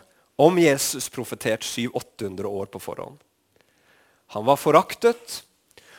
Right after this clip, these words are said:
og forkastet av mennesker, en smertenes mann, vel kjent med sykdom. Folk skjulte sitt ansikt for han. Han var foraktet, og vi regnet ham for intet.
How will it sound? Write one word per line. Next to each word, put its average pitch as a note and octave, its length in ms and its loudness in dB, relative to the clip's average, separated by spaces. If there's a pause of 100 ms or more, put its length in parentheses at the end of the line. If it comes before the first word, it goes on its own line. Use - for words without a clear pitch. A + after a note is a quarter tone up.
(180)
og A2+ 80 -8
forkastet G3+ 560 0
av G#3+ 80 8
mennesker, G3 520 4
en D#3 100 2
smertenes G#3+ 580 2
mann, G3+ 280 6
vel E3 280 6
kjent A3 320 0
med A3+ 80 2
sykdom. A3 540 -2 (920)
Folk F#3+ 280 4
skjulte F3+ 640 2
sitt G#3 220 2 (100)
ansikt G#3 560 0
for D3+ 200 4
han. B3+ 200 2 (600)
Han G#2 120 -4
var A#2 120 0
foraktet, - 560 4
og C#3+ 80 4
vi C3+ 120 6
regnet B2 320 2
ham B2 120 -4
for C3+ 120 -2 (120)
intet. - 720 -10